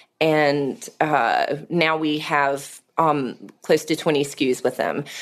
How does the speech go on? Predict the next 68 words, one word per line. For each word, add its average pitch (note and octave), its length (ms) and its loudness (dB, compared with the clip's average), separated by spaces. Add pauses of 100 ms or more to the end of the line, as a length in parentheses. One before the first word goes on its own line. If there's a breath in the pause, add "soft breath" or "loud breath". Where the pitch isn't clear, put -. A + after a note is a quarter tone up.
(120)
But F#3 120 4
when F3+ 120 0
I F3 80 2
say G3+ 220 0
they're F#3+ 120 4
wonderful E3+ 400 0
to D#3+ 60 4
work A3 240 2
with F3+ 100 4
is D#3 160 2
'cause, D#3+ 280 0
uh, C#3+ 340 2 (420)
like, E3 260 0 (120)
they're F3 100 4
just E3+ 160 -8
like, - 140 0
"Can A3+ 140 2
you A#3 60 6
do A3 120 4
this? G#3+ 240 2 (180)
Like, E3+ 300 2
like, F3 200 2
let's, F#3+ 260 2
let's F#3 180 2
have G3 100 2
a F3+ 40 -10
conversation E3 460 0
about E3 140 0
this." D3 220 0
And E3+ 180 0
what F3 200 2
they G3 180 4
like F#3 220 2
to - 120 -14
do D#3+ 160 4
with D#3 140 2
all D3+ 100 6
of D3 80 -2
their G#3+ 80 0
products, G#3 320 0
everything A3 300 0
kinda G3+ 200 0
tells D#3+ 300 2
a D#3 60 -4
story. A2+ 500 0 (440 loud breath)
So, G3+ 140 6
like, G3 140 2
one F3+ 200 0
time F3+ 180 0
I D#3+ 60 6
even D#3+ 140 0
got D#3+ 120 4
an D3 60 0
email D3+ 160 2
saying, D#3+ 180 -2
"Can G#3+ 160 2
you A3+ 100 6
do B3 200 2
some G#3+ 280 0
Portland, E3+ 640 0
Portland E3 380 0
stuff?" F3 340 0
And F3 100 -4
I E3 40 4
was D#3+ 160 -4
like, - 200 -2
"Okay." C#4 340 0
So G3 320 0